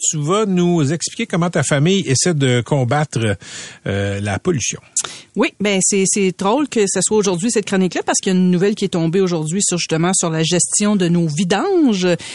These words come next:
Speaker 2: qui est profondément
Speaker 1: Oui.
Speaker 2: décourageante. Donc, non seulement, euh, on produit sept cents kilos de déchets par personne au Québec et c'est non, c'est, c'est loin d'être en baisse, c'est en hausse. On s'éloigne de l'objectif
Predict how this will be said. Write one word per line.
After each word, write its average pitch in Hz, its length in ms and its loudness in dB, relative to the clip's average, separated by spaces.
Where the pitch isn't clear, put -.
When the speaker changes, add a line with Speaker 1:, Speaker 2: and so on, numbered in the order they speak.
Speaker 2:
qui - 120 -4
est - 20 -4
profondément 180 460 2
Speaker 1:
Oui. 180 60 2
Speaker 2:
décourageante. 190 760 2
Donc, 185 300 0
non 170 260 2
seulement, 185 680 2
euh, - 20 -2
on 175 80 0
produit 190 460 2
sept - 260 2
cents 233 280 0
kilos 226 360 0
de 180 60 -6
déchets 175 280 0
par 175 200 -4
personne 208 400 0
au 196 80 2
Québec 170 500 -2
et 247 220 2
c'est 175 220 0
non, 185 240 2
c'est, 147 200 0
c'est 165 180 -2
loin 190 220 2
d'être 190 220 0
en 165 140 2
baisse, 208 280 0
c'est 196 140 -2
en 175 120 0
hausse. 254 360 2
On 151 100 0
s'éloigne 214 520 2
de 202 80 2
l'objectif 175 680 0